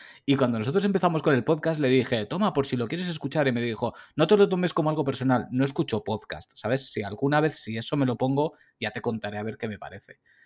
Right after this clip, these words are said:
Y esta temporada, en algún momento, como ella sale a correr y se lo pone para correr, se ha enganchado y luego me los comenta todos y mola un montón.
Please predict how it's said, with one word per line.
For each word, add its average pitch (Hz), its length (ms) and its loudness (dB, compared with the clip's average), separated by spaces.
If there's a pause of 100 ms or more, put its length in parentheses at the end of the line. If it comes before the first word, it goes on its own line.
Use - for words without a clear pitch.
(340)
Y 117 140 -4
esta 143 220 -2
temporada, 151 640 -2
en 98 160 -8
algún 127 340 -6
momento, 156 680 -2 (580)
como 110 180 -4
ella 143 160 -2
sale 143 200 0
a 135 40 2
correr 139 260 0
y 117 60 -4
se 110 140 -6
lo 107 100 -4
pone 143 180 -2
para 139 200 0
correr, 151 400 -2
se - 160 -2
ha - 20 2
enganchado 147 600 6
y 127 60 -2
luego 131 140 2
me 156 100 2
los 131 180 4
comenta 110 420 -4
todos 120 260 -4
y 110 60 -14
mola 131 160 -4
un 123 80 -4
montón. 98 400 -14